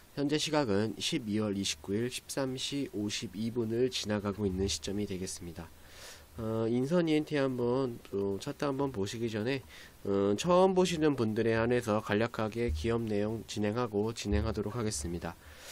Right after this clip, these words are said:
어, 인선 이엔티, 코스닥 기타 서비스에서 상업 서비스로 분류되고 있는 기업입니다. 어, 시가총액은 오천백십 억으로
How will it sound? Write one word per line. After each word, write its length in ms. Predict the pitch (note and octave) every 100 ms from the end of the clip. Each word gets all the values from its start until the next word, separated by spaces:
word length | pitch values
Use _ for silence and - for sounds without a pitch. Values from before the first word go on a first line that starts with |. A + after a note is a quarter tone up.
| - - - - -
어, 400 | F2 F2 F2+ E2 - -
인선 340 | F3+ G3 G#3+
이엔티, 380 | D#3+ D3 C#3+ C3
코스닥 500 | - A3 - D3+ C#3+
기타 320 | - - D#3+
서비스에서 880 | - C#3+ C#3 - C3+ A#2+ A#2 D3 D3+
상업 340 | D3 F3+ F3+
서비스로 580 | F3+ D#3+ D3 - C3 B2+
분류되고 580 | - A2+ A#2 G#2+ G#2+ G#2+
있는 240 | F#2+ F#2+
기업입니다. 680 | F#2 F#2+ F#2 F2 F2+ F#2 G2 - - - -
어, 260 | F#2 F#2 G2
시가총액은 1040 | - - F3 F3 F#3 D#3 D3 A2+ A2 A#2+ -
오천백십 920 | A#2 A2+ D#3 C#3 A2 G#2+ - - E3
억으로 500 | D#3 B2+ G#2+ A2